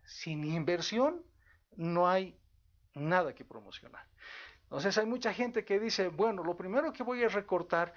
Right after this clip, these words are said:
por esta, por este problema que tenemos, por la crisis, eh, económica por la cual estamos atravesando, voy a reducir la inversión en publicidad". Ese es el peor error, por, por lo que te estoy compartiendo en este momento. No hagas.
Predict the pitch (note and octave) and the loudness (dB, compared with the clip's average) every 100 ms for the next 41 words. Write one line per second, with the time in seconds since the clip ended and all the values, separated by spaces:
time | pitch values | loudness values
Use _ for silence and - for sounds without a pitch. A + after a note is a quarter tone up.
0 | - - C3+ G3 A3+ A3 G3 F3+ E3+ E3+ | -12 -2 2 4 2 -2 -2 -2 -2 -4
1 | G3 G3+ - E3+ F3+ E3+ D#3+ D3 C#3+ D#3 | -2 -4 -4 -2 0 -2 -4 -4 -2 -2
2 | D#3 B2+ B2+ C3 G#3 A3+ G3+ F#3 D#3 C#3+ | -4 -6 -6 -4 -2 -2 -2 -2 -2 -2
3 | D#3+ D#3+ F3+ E3+ D3+ C3+ C3+ C3 D#3+ C#3 | -2 -4 -4 -2 -4 -2 -6 0 2 2
4 | C3 - E3 D#3 E3 C#3+ C#3 C3+ G3+ A3+ | -4 -6 -4 -2 -2 0 -2 0 0 4
5 | C4+ C4+ - - D#3 F3+ D3 C#3 D3+ - | 2 2 -8 -2 2 2 2 -2 -4 0
6 | A#3+ G#3+ D3+ C#3+ C3+ D#3+ F#3 D3+ E3 F3+ | 0 2 0 -2 -4 0 0 2 0 0
7 | D#3+ D3 D#3 D#3 D3 - - _ - G#3+ | -4 -4 -4 0 -2 -2 -14 _ -2 0
8 | A3 A3+ G#3 A3 A3 A3 A3 A#3+ - - | 2 0 0 2 2 2 2 2 2 -6
9 | _ _ _ _ _ _ _ F#3+ G3 F3+ | _ _ _ _ _ _ _ 2 2 -2
10 | - F#3+ F#3 F#3 F3+ F3 F#3+ G3 - A#3 | -4 -2 2 2 2 0 0 0 -2 0
11 | F#3+ E3+ D#3 E3 D3+ C3 C3+ - A#2 G#2 | 0 0 -2 -4 -2 -2 -4 -6 -8 -10
12 | G2 - - _ - C#3 F3+ A3+ A3 - | -14 -20 -20 _ -10 0 4 6 4 -2
13 | - | -16